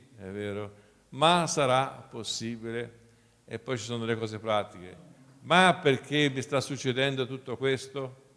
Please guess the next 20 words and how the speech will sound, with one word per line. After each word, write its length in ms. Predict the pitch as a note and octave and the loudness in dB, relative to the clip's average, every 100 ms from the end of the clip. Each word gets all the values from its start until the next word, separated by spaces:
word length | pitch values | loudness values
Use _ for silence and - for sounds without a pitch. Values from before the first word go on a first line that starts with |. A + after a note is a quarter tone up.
| _ _ - - - _ - | _ _ -20 -20 -20 _ -2
Ma 340 | D3+ F3+ F3 | 4 6 6
perché, 380 | F3 C3+ - D#3 | 4 2 2 0
nonostante 560 | C#3+ C#3 D#3 C#3+ C3+ C3 | 2 2 2 2 0 0
che 60 | |
io 100 | D3 | 2
sono 260 | C3+ C#3+ C3 | 2 0 0
fedele 380 | C3 C#3 C#3 C#3 | 2 4 4 2
nel 220 | C3+ B2+ | 0 4
dare, 680 | C#3+ C#3 C3 B2+ A#2+ - - - | 6 8 6 4 0 -8 -18 -4
mi 160 | C#3 | 0
vengano 480 | C3+ C#3 C#3 C3 C3 | 4 4 4 2 2
da 120 | B2+ | 0
pagare 360 | B2 B2 C3+ B2+ | 0 2 4 4
tutte 240 | B2+ B2 | 0 -6
queste 260 | B2 B2 B2+ | -8 -4 -2
bollette 380 | B2 B2+ B2 A#2+ | -2 -2 -2 -4
che 80 | B2 | -6
non 180 | B2+ | -4
avevo 240 | A#2+ A#2+ A#2+ | -2 -2 -4
previsto? 920 | A2+ A#2 D3 B2+ - D3 C#3+ - - | -4 -6 -6 -8 -2 0 -2 -8 -20